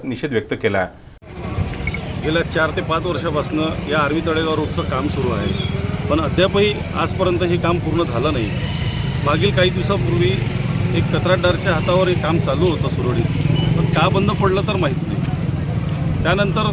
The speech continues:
Speaker 2: सन्माननीय गडकरी साहेब म्हणतात की आम्ही शंभर तासात शंभर किलोमीटर रोड बनवतो. मग या बारा किलोमीटर रोडला हे चार ते पाच वर्ष का लागतात,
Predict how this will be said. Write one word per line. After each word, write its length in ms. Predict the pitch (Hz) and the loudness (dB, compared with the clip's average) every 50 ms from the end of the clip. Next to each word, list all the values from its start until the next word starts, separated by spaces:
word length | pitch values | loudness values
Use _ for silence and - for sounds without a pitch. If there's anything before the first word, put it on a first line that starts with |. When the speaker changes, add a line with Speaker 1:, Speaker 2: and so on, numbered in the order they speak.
| - | 0
Speaker 2:
सन्माननीय 360 | - 180 180 196 196 202 214 | 0 2 2 2 2 2 2
गडकरी 380 | 208 185 185 185 190 202 214 196 | 2 2 2 2 2 2 0 0
साहेब 200 | 180 214 214 202 | 0 0 0 2
म्हणतात 360 | 202 196 196 - 208 196 170 - - - - - - - | 2 2 4 4 4 2 2 2 0 -2 -2 -2 -2 0
की 60 | 208 | 2
आम्ही 240 | 202 180 175 196 214 | 2 2 4 4 2
शंभर 300 | - - 170 175 190 220 - - | 2 2 2 4 4 2 2 4
तासात 300 | 208 180 156 180 185 196 - - - - - - - - - - | 2 2 2 2 2 2 0 -2 -4 -2 -2 -2 -2 -2 0 2
शंभर 240 | 185 185 190 196 247 | 4 4 4 4 4
किलोमीटर 380 | - 226 220 220 208 208 220 - | 4 4 2 2 2 2 2 4
रोड 200 | 190 202 202 - | 4 4 4 4
बनवतो. 460 | 165 156 160 160 165 160 - - 127 - - - - - - - - - - - - - - | 4 4 4 4 4 2 2 2 2 2 2 2 2 2 2 4 4 6 6 6 6 6 6
मग 220 | 190 196 196 - | 6 6 6 6
या 380 | 185 190 208 214 214 202 202 - - - - - - | 6 6 6 6 4 2 2 0 2 2 2 2 2
बारा 220 | - 151 170 202 233 | 4 4 6 6 6
किलोमीटर 380 | 226 240 240 240 226 208 226 | 4 4 4 4 4 4 4
रोडला 420 | 214 208 202 185 185 175 175 175 175 175 | 4 4 4 4 4 4 2 4 2 2
हे 220 | - - - 185 - | 2 2 2 0 2
चार 340 | - - 180 165 170 - | 2 4 4 4 4 2
ते 60 | 220 220 | 2 2
पाच 280 | - 185 175 180 - | 2 2 2 2 2
वर्ष 200 | 196 196 175 - | 2 2 2 2
का 340 | 214 202 - - 180 190 202 | 0 0 2 2 4 4 4
लागतात, 360 | 196 180 - - - 127 117 | 4 4 2 0 0 0 0